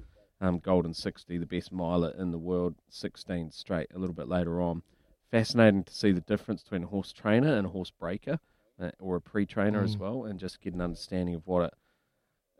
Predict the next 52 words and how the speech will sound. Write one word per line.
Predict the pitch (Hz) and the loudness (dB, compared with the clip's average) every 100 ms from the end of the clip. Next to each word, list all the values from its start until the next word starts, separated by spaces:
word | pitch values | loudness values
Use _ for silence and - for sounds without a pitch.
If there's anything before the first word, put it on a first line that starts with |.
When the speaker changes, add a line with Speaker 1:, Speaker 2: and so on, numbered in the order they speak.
| - | -4
Speaker 1:
whether | 131 151 | 8 10
you | 160 143 | 12 10
can | 127 110 | 6 2
sense | - 131 107 - - - - | 6 6 6 2 -14 -16 -2
that | 101 | 0
a | |
horse | 98 104 - | 6 6 4
is | 92 | -6
gonna | - 90 | -4 -2
go | 85 90 | 2 2
on | 87 87 | 2 -2
to | - | -6
great | 90 85 - | -8 -8 -8
things | 90 82 80 | -10 -10 -14
as | 78 - | -20 -14
well, | 85 82 76 _ | -10 -10 -12 _
and | - 92 87 78 | -8 -4 -4 0
whether | 98 92 | 2 2
you | 92 | 0
still | 90 - 113 107 | -2 2 6 8
have | 95 101 - | 6 0 -4
to | |
keep | 90 98 - | -10 -10 -6
putting | 104 95 | -2 -2
them | 90 | -2
through | - 92 | -4 -6
the | 87 | -4
ring | 90 90 85 | 0 0 0
because | 80 - 82 | -10 -14 -12
that's | 87 82 | -12 -12
their | 90 82 | -14 -10
business | 87 85 87 - | -10 -10 -12 -14
model. | 80 80 | -14 -16
So | - | -4
it'd | 98 | 0
be | 101 | 0
cool | - 131 117 | 4 8 8
to | |
speak | 107 110 87 | 6 -2 -4
to | - | -2
Sammy | 101 87 | 0 0
Beatson. | 82 92 - - 92 - _ _ _ _ _ | -2 -6 -6 -8 -8 -10 _ _ _ _ _
Um, | 90 92 90 | 6 6 6
Chris | - 123 - | 4 2 6
Medlin, | 113 113 117 | 8 10 10
I'm | 101 107 113 - _ - | 10 8 8 2 _ -10
pumped | - 110 - | 0 0 0
about | 95 95 92 | 4 6 6
as | 85 | 4
well, | 95 98 | 4 6
mate, | 92 87 | 6 4
because | - 85 92 87 | -2 -6 -4 -4